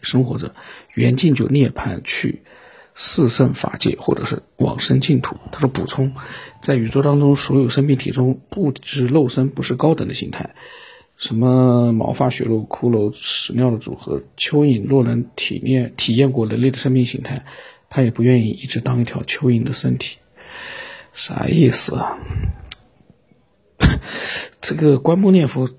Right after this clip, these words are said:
才说，蚯蚓如果能够体验人类的生命形态，他也不会愿意一直当一条蚯蚓身体。没懂啊。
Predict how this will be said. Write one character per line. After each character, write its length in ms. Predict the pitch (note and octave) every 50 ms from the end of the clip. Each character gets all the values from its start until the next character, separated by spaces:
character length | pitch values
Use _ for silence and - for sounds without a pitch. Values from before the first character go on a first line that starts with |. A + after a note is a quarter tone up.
| _
才 420 | - - - - - - - - D3+
说， 300 | - - E3+ E3+ E3 D#3
蚯 340 | - - - - E3+ E3+ E3+
蚓 140 | D#3 C3+
如 100 | B2+ C3
果 100 | B2+ B2
能 160 | A2+ A2+ A#2 B2
够 140 | C3 C3+
体 200 | C3 - - -
验 240 | G2 A2+ A#2+ A#2 A2+
人 200 | - A2 A2+ A#2+
类 100 | A#2+ A#2+
的 100 | A#2+ -
生 180 | - - B2+ B2+
命 200 | B2+ B2+ B2+ A#2+
形 200 | - - - C3+
态， 220 | - - B2+ A#2+ - - - - - - - - - _ _ _ _
他 180 | - C#3 C3+
也 160 | C#3 B2 A2
不 200 | G#2 - - A#2+
会 180 | B2 - - C3+
愿 260 | B2 B2+ C3+ C3 A#2+
意 140 | A#2 G#2+ - - _ _ -
一 100 | C3 A#2+
直 160 | - - A#2
当 260 | - - C3 C3 C3
一 60 | B2 A#2+
条 200 | - - B2 A2
蚯 280 | - - - C#3+ C3+
蚓 260 | C3 B2 A#2+ - - - _ _ _ _ _ - - - - - _ - _ _ _ _ _ _ _
身 320 | - - - B2+ A#2+ B2
体。 340 | A#2+ - - - - - - - - _ _ _ _ _ _ _ - - - - - - - - - _
没 220 | - - B2 C#3 C3+
懂 180 | - - - -
啊。 380 | - - - - - - -